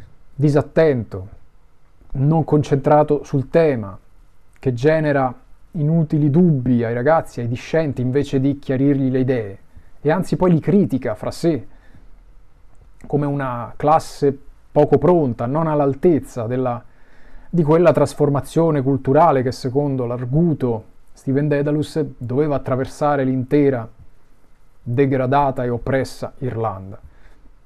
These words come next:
Guarda per esempio con sarcasmo a questo Armstrong, a questo ragazzino, spesso sporco di briciole di fig roll, di, ehm, biscotti ai fichi per la merenda.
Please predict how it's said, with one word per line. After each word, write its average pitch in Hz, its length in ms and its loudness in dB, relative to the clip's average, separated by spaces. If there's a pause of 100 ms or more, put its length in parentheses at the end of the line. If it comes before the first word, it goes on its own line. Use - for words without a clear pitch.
(840)
Guarda 143 340 4
per 147 100 2
esempio 147 280 2
con 147 140 0
sarcasmo 139 580 0
a 131 60 -4
questo 127 380 -6
Armstrong, 120 540 -2
a 104 60 -10
questo - 260 -14
ragazzino, 117 640 -4
spesso - 400 -4
sporco 156 640 0
di 135 80 0
briciole 135 580 0
di 131 240 -2 (480)
fig 185 280 4
roll, 117 240 0
di, 131 280 -2 (460)
ehm, 123 640 -6
biscotti 151 800 0 (380)
ai 135 160 -4
fichi 151 340 2
per 131 160 -2
la 131 120 0
merenda. 127 520 0